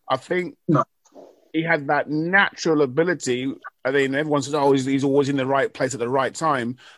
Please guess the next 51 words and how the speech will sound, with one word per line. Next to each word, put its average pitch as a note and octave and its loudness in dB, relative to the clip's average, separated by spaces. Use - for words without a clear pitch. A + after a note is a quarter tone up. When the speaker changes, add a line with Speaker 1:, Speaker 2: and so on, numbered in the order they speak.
Speaker 1:
But C3+ 0
for D#3+ -8
me, G3 0
when D3+ 0
I G#3 -2
played F3+ -2
against E3+ -4
him, D3 -6
it D#3+ -4
was D#3 -2
his C#3+ -2
movement. D3+ -2
He D#3+ -2
was D3 -2
Speaker 2:
Yeah. G#3 4
Speaker 1:
constantly, B2+ 0
constantly D#3 -2
on E3 4
the D3+ 4
move. D3 2
And, C3+ -2
and D3 -2
I E3 0
say G#3 -4
this A#3 -4
to C#3+ -6
people C#3 -4
'cause C3+ -4
people D#3+ -6
say C#3+ -2
to C#3 -8
me, D3+ 0
"Oh, B2 0
sometimes, B2 -4
you C3 -4
mean, B2+ -6
who, D#3+ 0
who's, D#3 0
who's E3 2
the, D3+ -4
who's D#3+ 0
the D#3 -2
best D3+ 0
player C#3+ 0
you C3 -4
played C3+ 0
against?" A#2+ -4
And C#3 -6
I C#3 -4
said, C#3+ -8
"Look, C#3 0